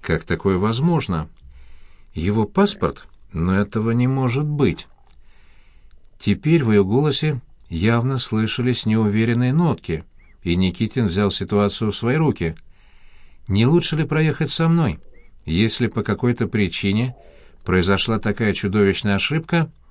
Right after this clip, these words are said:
мы принесём извинения». Она послушно кивнула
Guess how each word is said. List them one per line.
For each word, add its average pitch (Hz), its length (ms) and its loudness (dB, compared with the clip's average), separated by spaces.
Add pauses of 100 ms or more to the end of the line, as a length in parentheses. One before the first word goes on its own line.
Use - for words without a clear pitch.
(160)
мы 80 240 0
принесём 101 560 0
извинения». 110 640 0 (1120)
Она 175 200 4
послушно 165 500 2
кивнула 160 560 4